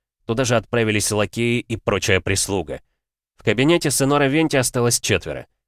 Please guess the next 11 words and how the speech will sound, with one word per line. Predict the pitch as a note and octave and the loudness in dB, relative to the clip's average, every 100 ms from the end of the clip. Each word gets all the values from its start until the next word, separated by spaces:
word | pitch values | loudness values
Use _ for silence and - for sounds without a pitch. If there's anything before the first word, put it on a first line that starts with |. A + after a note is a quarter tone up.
| _ | _
Он | G#2 F#2+ | -2 -2
сам, | - A2+ B2 C3 | 0 0 0 -2
Донья | G#2 G2 F#2 F2+ | -2 -2 -2 -2
Венти, | F2+ A2 A2+ A2 | 0 -2 -4 -8
Дигвилл | E2+ G#2+ G#2 G2+ | -6 -6 0 -2
Дорано | F#2 F#2+ G2 G#2 B2 - | 0 0 2 0 -2 -4
и | A#2 - | -8 -6
Алеидора, | A2 G#2+ A2+ G2+ G#2 A#2+ | -4 -2 -4 -2 0 0
не | B2+ A#2+ | 2 0
опускавшая | A2+ G#2 - F2+ - F#2 F2+ | -2 -4 -2 -2 0 -2 -2
тесака. | F2+ - G2 F#2 D#2 | -2 -2 -2 -2 -2